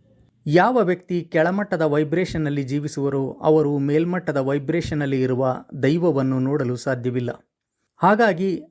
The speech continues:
ಅಷ್ಟಾವಕ್ರ ಅವರು ಸ್ವಲ್ಪ ಕಠಿಣ ಎನ್ನಿಸಿದರೂ, "ಹರಿಹರ ಬ್ರಹ್ಮರೇ ನಿನಗೆ ಉಪದೇಶ ಕೊಟ್ಟಿದ್ದರೂ ನೀನು ಎಲ್ಲವನ್ನೂ ಮರೆಯುವವರೆಗೂ ಆತ್ಮನಲ್ಲಿ ಪ್ರತಿಷ್ಠಿತನಾಗುವುದಿಲ್ಲ,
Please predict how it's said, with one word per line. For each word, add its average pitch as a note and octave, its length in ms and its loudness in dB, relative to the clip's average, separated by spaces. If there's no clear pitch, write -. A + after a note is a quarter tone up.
ಅಷ್ಟಾವಕ್ರ F3+ 560 -4
ಅವರು D3 360 0
ಸ್ವಲ್ಪ E3 380 -2
ಕಠಿಣ D#3 460 -4
ಎನ್ನಿಸಿದರೂ, C#3+ 760 -2
"ಹರಿಹರ D3 440 0
ಬ್ರಹ್ಮರೇ C#3 580 -2
ನಿನಗೆ C3 320 -2
ಉಪದೇಶ C#3 480 -2
ಕೊಟ್ಟಿದ್ದರೂ C3 640 -4
ನೀನು C3 300 0
ಎಲ್ಲವನ್ನೂ C3 640 0
ಮರೆಯುವವರೆಗೂ C3 840 0
ಆತ್ಮನಲ್ಲಿ B2+ 600 -2
ಪ್ರತಿಷ್ಠಿತನಾಗುವುದಿಲ್ಲ, C3 1200 -2